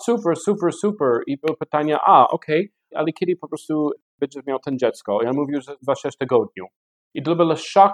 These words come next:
dla nas, dlatego że ta osoba była w innym kraju niż nas,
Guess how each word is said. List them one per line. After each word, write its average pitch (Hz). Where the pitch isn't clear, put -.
dla 127
nas, 117
dlatego 151
że 147
ta 151
osoba 147
była 143
w 131
innym 147
kraju 117
niż 120
nas, 123